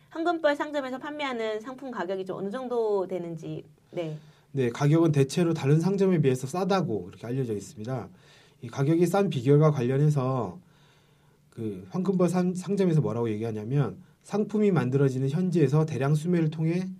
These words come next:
Speaker 2: 그 물건을 싸게 사고 싸게 공급하는 게 이 가격이 싼 비결이다 이렇게 얘기를 하고 있고요. 외국에서 수입한 상품도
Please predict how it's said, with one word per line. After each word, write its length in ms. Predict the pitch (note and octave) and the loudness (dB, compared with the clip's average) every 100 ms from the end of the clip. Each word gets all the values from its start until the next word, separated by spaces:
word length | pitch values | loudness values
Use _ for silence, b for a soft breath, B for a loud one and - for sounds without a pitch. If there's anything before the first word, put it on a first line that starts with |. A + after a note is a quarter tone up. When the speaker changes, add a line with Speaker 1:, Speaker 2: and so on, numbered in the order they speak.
| b b b _ | b b b _
Speaker 2:
그 100 | G#2+ | -12
물건을 380 | G#2 A#2 D3 D3 | -6 0 4 4
싸게 240 | E3+ F#3 | 4 0
사고 440 | F3+ B2 D#3+ G3+ - _ | 0 0 0 -2 -4 _
싸게 320 | - E3 F#3 | -6 -2 -2
공급하는 540 | D#3 B2 A#2+ C3+ A2+ A2 | -2 -4 -6 -6 -6 -2
게 180 | C#3+ D3+ | 0 0
이 460 | A2 G#2 F#2 F#2 G#2+ | -2 -6 -12 -14 -14
가격이 280 | A2+ A#2+ B2 | -10 -8 -6
싼 200 | C#3+ B2+ | -4 -6
비결이다 520 | - C3+ C3 A2+ G2+ _ _ | 0 0 0 -4 -8 _ _
이렇게 220 | A2+ - | -16 -10
얘기를 200 | G2+ A2+ | -8 -4
하고 140 | C#3 C3 | -4 -4
있고요. 420 | - A2+ C3+ F#2 b b b b b b b | -8 -6 -6 -6 b b b b b b b
외국에서 460 | B2+ D3 F3 F#3 F#3+ | 4 6 6 6 4
수입한 400 | F#3 A3 G3+ F#3+ | 4 2 2 0
상품도 840 | F#3+ G3+ G3 E3+ D3+ D3+ C3 F#2 | 0 -4 -2 6 10 10 8 2